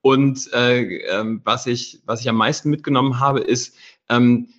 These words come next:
man, äh, sollte versuchen, immer seinen eigenen Weg zu gehen. Also, äh, was bedeutet eigentlich für einen selber authentisch sein? Wo fängt das an? Und, ähm, da, äh, auf sein Herzen zu hören, zu gucken, was, was denn die innere Stimme so sagt,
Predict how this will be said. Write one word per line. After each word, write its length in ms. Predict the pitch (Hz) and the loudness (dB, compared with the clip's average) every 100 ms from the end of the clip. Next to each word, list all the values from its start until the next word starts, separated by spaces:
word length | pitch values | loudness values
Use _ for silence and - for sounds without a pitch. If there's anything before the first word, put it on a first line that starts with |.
| _ _ - | _ _ -2
man, 340 | 123 131 131 | 2 4 4
äh, 160 | 127 123 | 2 2
sollte 560 | 131 156 160 156 151 | 2 2 4 4 2
versuchen, 560 | 156 135 156 160 160 143 | 0 -2 0 2 2 2
immer 280 | 127 151 156 | 2 2 2
seinen 220 | 143 113 | 0 2
eigenen 320 | 117 135 120 | 2 2 2
Weg 220 | 131 - | 0 -2
zu 100 | 143 | -4
gehen. 380 | 98 87 90 90 | -2 -2 -2 -4
Also, 420 | 101 120 120 107 | -2 2 2 2
äh, 140 | - - | -4 -6
was 300 | 117 123 - | -4 -4 -2
bedeutet 420 | 123 131 143 - | 2 2 0 -6
eigentlich 420 | 101 123 123 - | -4 -2 -4 -8
für 520 | - _ - 113 110 | -18 _ -12 -4 -4
einen 120 | 117 120 | 0 0
selber 360 | 117 127 127 | 2 2 2
authentisch 500 | 117 - 131 135 117 | 0 -2 -2 -2 -4
sein? 340 | 101 98 120 120 | -4 -2 -2 -4
Wo 60 | |
fängt 220 | 117 135 | -4 0
das 160 | 127 - | 0 -2
an? 400 | - 113 90 - - - _ - | -2 -2 -2 -6 -16 -20 _ 0
Und, 560 | 123 120 117 117 - - | 4 6 4 2 -4 -2
ähm, 440 | 113 113 117 117 | 2 2 0 -2
da, 800 | - 123 165 180 151 110 131 123 - | 0 2 4 2 0 0 0 0 -6
äh, 40 | - | -4
auf 360 | 113 123 123 | 0 0 -2
sein 420 | - 117 117 120 | -4 0 2 0
Herzen 480 | - 113 143 - 151 | 0 -4 -6 -4 -8
zu 180 | - 139 | -6 -4
hören, 280 | 143 143 135 | -2 -2 -4
zu 120 | 117 | -8
gucken, 320 | - - 120 | -10 -6 -2
was, 320 | 117 117 - | -2 -4 -6
was 200 | 117 113 | -8 -4
denn 160 | 117 113 | -2 0
die 100 | 110 | 0
innere 220 | 113 120 | 2 0
Stimme 280 | - 127 120 | 0 0 0
so 100 | 110 | 0
sagt, 320 | 104 107 - | 0 -2 -2